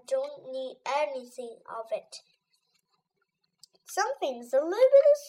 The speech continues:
straight, and something's a little bit trite, and suddenly, a crashing coming. Coming right here.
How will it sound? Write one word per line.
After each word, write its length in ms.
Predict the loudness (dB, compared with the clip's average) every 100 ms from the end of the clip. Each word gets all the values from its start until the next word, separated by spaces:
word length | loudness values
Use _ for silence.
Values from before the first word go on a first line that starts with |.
| -20 -14
straight, 680 | -8 -6 -6 -8 -10 -20 _ _ _ _ _ _ -16
and 100 | -14
something's 920 | -8 -6 -6 -4 -4 -2 -10 -14 -20 _ -6
a 60 |
little 160 | -6 0
bit 580 | 0 4 2 2 -10 -14
trite, 760 | -10 -4 -4 -4 -8 -18 -18 _ _ _ _ _ -18
and 120 | -16
suddenly, 800 | -16 0 0 2 0 -2 -4 -6 _ _ _ _ _ _ _ _ _
a 40 | -14 -12
crashing 760 | -2 2 4 4 0 -8 -10
coming. 580 | -14 -12 -12 -12 -16 -18 -20 _ _ _ _ -20 _ _ _
Coming 460 | -8 -6 -6 -8 -4
right 240 | -2 -2 -8 -14
here. 300 | -12 -12